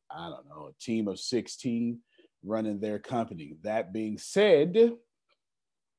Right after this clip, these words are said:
as, uh, starting by the end of the day,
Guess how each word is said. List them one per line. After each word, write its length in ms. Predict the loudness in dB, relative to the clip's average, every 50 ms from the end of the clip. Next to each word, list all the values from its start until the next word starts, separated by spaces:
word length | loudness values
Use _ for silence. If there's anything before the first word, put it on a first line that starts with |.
| _ _ _ -20 -20 -20 -18 _ -4
as, 1080 | 0 2 4 4 4 2 0 -4 -6 -8 -8 -8 -8 -8 -10 -10 -12 -10 -12 -12 -12 -12
uh, 320 | -14 -14 -16 -16 -18 -18 -16
starting 1200 | -16 -10 -4 0 2 2 2 2 0 -2 -4 -4 -4 -6 -6 -6 -8 -8 -8 -6 -6 -6 -6 -6 -8 -6
by 160 | -4 -2 -2 0
the 140 | 0 2
end 100 | 2 4
of 80 | 4 4
the 60 | 2
day, 460 | 4 6 6 6 6 4 2 0 -4